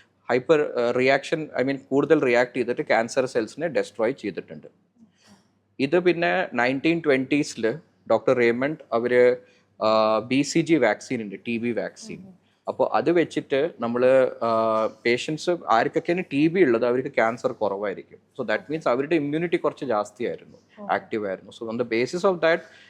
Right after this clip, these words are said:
Speaker 1: ഇപ്പൊ ഇന്നത്തെ കാലത്തില് നമ്മൾക്ക്, ആ, ബി സി ജി പറഞ്ഞ ടി ബിന്റെ വാക്സിൻ ആണ്. അത് വെച്ചിട്ട് ബ്ലാഡർ ക്യാൻസറിന്റെ ഏർലി സ്റ്റേജ് വരയ്ക്ക്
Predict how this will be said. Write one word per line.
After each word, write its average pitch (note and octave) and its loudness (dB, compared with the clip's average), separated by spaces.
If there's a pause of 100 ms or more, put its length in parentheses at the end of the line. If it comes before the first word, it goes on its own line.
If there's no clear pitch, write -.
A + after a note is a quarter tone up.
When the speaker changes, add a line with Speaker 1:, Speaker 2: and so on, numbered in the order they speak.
(120)
Speaker 1:
ഇപ്പൊ C3 0
ഇന്നത്തെ D#3 2
കാലത്തില് D#3 0 (240)
നമ്മൾക്ക്, C3 -4 (460)
ആ, A#2 4
ബി B2 -2
സി D#3 0
ജി D#3+ 2
പറഞ്ഞ D#3 2
ടി B2+ -4
ബിന്റെ C3+ -2
വാക്സിൻ G#2+ -4
ആണ്. G2 -12
അത് C#3+ 0
വെച്ചിട്ട് D3+ -4
ബ്ലാഡർ C3 0
ക്യാൻസറിന്റെ B2+ -2
ഏർലി E3 4
സ്റ്റേജ് A2+ -4
വരയ്ക്ക് A2 -8